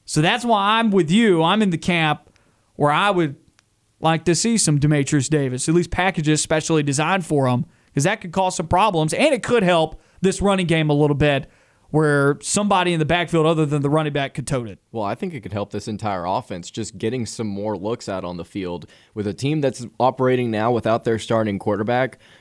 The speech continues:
Speaker 2: I would like to see Auburn throw everything they can at South Carolina and Alabama over these final two regular season games. Get as many different looks as you possibly can for these two quarterbacks to try and confuse these two defenses.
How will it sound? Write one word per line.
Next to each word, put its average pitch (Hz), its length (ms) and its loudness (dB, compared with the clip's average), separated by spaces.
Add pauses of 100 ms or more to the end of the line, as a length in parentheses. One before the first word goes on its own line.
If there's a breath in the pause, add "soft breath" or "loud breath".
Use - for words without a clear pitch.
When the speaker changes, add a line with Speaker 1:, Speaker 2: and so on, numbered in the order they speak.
(300 soft breath)
Speaker 2:
I 107 140 -4
would 117 200 0
like 113 200 -2
to 113 60 -8
see 123 220 -2
Auburn 113 280 2
throw 110 300 2
everything 113 720 -2
they 107 140 0
can 117 340 -2
at 92 80 -6
South 107 300 -6
Carolina 101 340 -2
and 92 100 -4
Alabama 95 440 -4
over 90 180 -4
these 92 220 -8
final 95 260 -4
two 107 140 -6
regular 92 400 -4
season 92 340 -6
games. 85 380 -6 (140)
Get 107 200 0
as 117 160 0
many 117 300 -2
different 107 320 -4
looks 104 200 -4
as 92 140 -8
you 107 100 -4
possibly 104 460 -4
can 101 460 -6 (260 loud breath)
for 117 180 -2
these 104 220 -2
two 107 220 -6
quarterbacks 101 640 -2
to 104 60 -10
try 101 260 -6
and 101 120 -6
confuse 107 640 -4
these 98 240 -6
two 104 160 -6
defenses. 95 800 -6